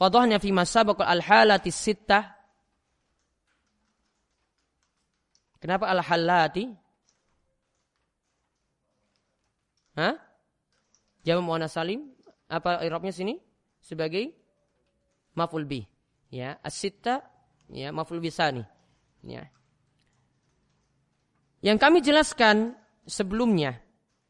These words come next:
yang kami jelaskan sebelumnya, dia maf'ul bihnya, al-halati maf'ul bih dari wadahna. Yang kami jelaskan sebelumnya tentang keadaan-keadaan yang enam.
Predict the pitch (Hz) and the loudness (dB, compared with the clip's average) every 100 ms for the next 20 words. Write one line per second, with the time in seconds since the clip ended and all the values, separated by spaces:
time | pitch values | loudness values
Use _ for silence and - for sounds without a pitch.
0 | _ _ _ _ _ 131 156 185 165 180 | _ _ _ _ _ -4 -2 0 0 -2
1 | - 147 139 143 151 160 131 143 180 170 | -2 -6 -8 -8 -6 -4 -4 -4 -4 -6
2 | 160 175 202 214 226 233 - - 151 175 | -6 -4 -2 0 0 0 -6 -10 -6 -4
3 | 196 180 220 180 175 196 196 180 175 175 | -4 -4 -8 -8 -6 -4 -2 0 -2 -2
4 | 147 120 - _ _ _ _ _ _ _ | -6 -12 -16 _ _ _ _ _ _ _
5 | _ _ - 143 214 240 202 233 254 247 | _ _ -10 -4 -4 -2 -2 -2 -4 -6
6 | 226 208 240 226 220 214 214 - 175 208 | -8 -6 -4 0 0 -2 -4 -10 -6 -4
7 | 208 - 190 185 196 170 196 185 214 208 | -4 -4 -4 -2 -4 -4 -4 -2 -2 -2
8 | 185 185 160 120 | -4 0 -2 -2